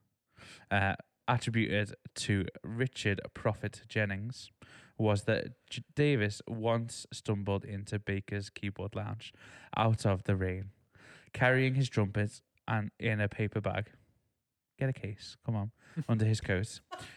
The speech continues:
Speaker 1: He walked to the bandstand, interrupted Mark Roach and Clifton Brown on the middle of performing Sweet George Brown, and played My Funny Valentine before leaving.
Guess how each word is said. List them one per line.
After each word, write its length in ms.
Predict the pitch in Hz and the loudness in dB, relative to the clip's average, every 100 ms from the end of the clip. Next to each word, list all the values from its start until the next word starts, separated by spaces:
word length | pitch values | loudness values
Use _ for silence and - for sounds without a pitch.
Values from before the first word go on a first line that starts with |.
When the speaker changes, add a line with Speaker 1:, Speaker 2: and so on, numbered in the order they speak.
| - | 0
Speaker 1:
He 160 | 113 | 4
walked 340 | 107 110 120 123 | 6 6 6 4
to 60 | 123 | 2
the 80 | |
bandstand, 680 | 110 101 98 - 98 98 - - - - - _ | 2 0 -2 -4 -4 -6 -10 -18 -20 -20 -20 _
interrupted 880 | - 120 123 - 110 - - 104 92 - 101 | 2 4 4 2 4 2 2 0 0 -6 -2
Mark 420 | 110 107 117 - | 4 4 4 2
Roach 380 | 95 95 - - - | 0 0 -4 -8 -4
and 160 | 104 | -6
Clifton 380 | 101 107 - 107 | -2 -4 0 0
Brown 380 | 104 98 95 98 - _ - | 2 0 0 -6 -8 _ -2
on 120 | 104 | 0
the 60 | 101 | 2
middle 280 | 101 101 101 | 0 2 0
of 100 | 98 | -2
performing 500 | 110 - 101 98 101 | -4 2 2 0 -4
Sweet 280 | - 107 - | -2 -2 0
George 300 | 104 101 104 | -2 -2 -4
Brown, 320 | 101 95 110 - _ _ - - - | -4 -4 -6 -10 _ _ -20 -4 0
and 140 | 107 | 0
played 680 | - 131 123 107 101 104 - _ _ _ | 2 4 4 4 2 -2 -4 _ _ _
My 320 | 110 107 107 110 | -2 4 4 4
Funny 320 | - 101 98 | 2 0 0
Valentine 580 | 98 98 98 104 104 101 | -2 -2 -4 -4 -4 -6
before 300 | - 104 101 | -6 -4 -2
leaving. 360 | 101 104 107 | -4 -6 -8